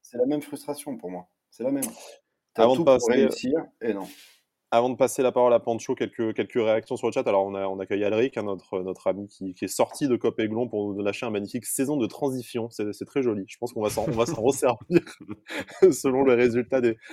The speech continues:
Speaker 2: des trois derniers matchs. Kikous nous dit que c'est pas, c'est pas l'échec de trop, c'est encore une troisième place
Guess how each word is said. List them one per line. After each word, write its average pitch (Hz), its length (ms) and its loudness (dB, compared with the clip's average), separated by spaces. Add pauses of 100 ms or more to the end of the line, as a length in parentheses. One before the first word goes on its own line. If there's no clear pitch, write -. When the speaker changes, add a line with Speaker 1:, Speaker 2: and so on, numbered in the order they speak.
(160)
Speaker 2:
des 117 180 2
trois 123 260 -2
derniers 120 280 2
matchs. 127 260 2
Kikous 156 420 -4
nous 143 100 -2
dit 139 160 -4
que - 80 -12
c'est - 280 -2
pas, 143 360 6
c'est 127 120 -6
pas 156 120 0
l'échec 135 320 -2
de 131 120 2
trop, 139 240 0
c'est 120 140 -4
encore 110 180 0
une 107 100 -4
troisième 120 420 2
place 123 360 -2